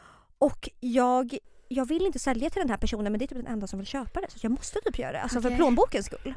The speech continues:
Speaker 2: Okej, är det en kille eller
Speaker 1: Nej,
Speaker 2: en
Speaker 1: det är en, alltså, det är en galen, galen kvinna.
Speaker 2: Okej.
Speaker 1: Och jag kan, nej, men alltså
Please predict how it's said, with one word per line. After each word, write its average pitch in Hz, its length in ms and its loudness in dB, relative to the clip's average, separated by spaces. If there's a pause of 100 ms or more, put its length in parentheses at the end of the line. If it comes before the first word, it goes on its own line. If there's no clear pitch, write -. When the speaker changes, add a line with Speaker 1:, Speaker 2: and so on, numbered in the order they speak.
Speaker 2:
Okej, 254 360 -2
är 294 80 0
det 277 60 8
en 269 100 2
kille 302 300 -2
eller 285 140 -2
Speaker 1:
Nej, 381 180 6
Speaker 2:
en 254 60 4
Speaker 1:
det 277 60 6
är 277 40 6
en, 262 100 4 (100)
alltså, 262 140 -2
det 240 80 0
är - 20 -4
en 233 140 -8
galen, 208 240 0
galen 190 200 -4
kvinna. - 260 -6 (240)
Speaker 2:
Okej. 262 340 -4 (520)
Speaker 1:
Och 294 120 6
jag 285 260 6
kan, 294 240 -2
nej, 320 160 2
men 302 160 2
alltså 262 320 2